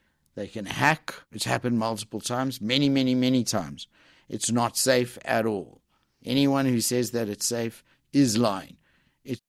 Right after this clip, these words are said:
repeatedly hacked, repeatedly, that blockchains get hacked. That's the first problem. The second is it's incredibly inefficient. You've got thousands of people using their computers to solve a hundred-digit prime,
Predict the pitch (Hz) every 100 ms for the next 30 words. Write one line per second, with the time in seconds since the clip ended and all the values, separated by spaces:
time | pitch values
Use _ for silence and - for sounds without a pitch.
0 | _ _ 120 123 156 175 160 139 104 98
1 | 82 95 - _ - - 117 - 175 131
2 | 110 87 71 _ _ _ _ _ _ 107
3 | 87 113 107 - 104 90 101 90 76 -
4 | - 98 98 107 110 92 80 62 _ _
5 | _ _ - 113 170 165 170 156 123 135
6 | 151 147 - 113 120 135 151 165 165 147
7 | 123 107 101 - 80 - - _ - 123
8 | 123 110 - 147 143 160 160 151 143 -
9 | 127 117 117 104 117 123 120 107 104 110
10 | 104 95 - - 117 107 104 _ - _
11 | _ - 113 131 135 123 123 110 113 104
12 | _ - 120 120 117 113